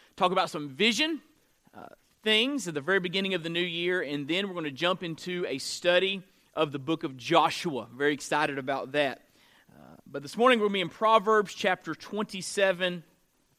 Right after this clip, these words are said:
verse one. Proverbs twenty-seven, verse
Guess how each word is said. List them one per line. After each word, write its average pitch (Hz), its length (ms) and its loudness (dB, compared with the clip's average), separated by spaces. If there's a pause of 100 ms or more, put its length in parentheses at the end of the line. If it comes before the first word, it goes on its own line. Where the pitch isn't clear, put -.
(440)
verse 165 400 2
one. 156 240 -4
Proverbs 190 840 0 (440)
twenty-seven, 175 1120 -4 (520)
verse 151 600 0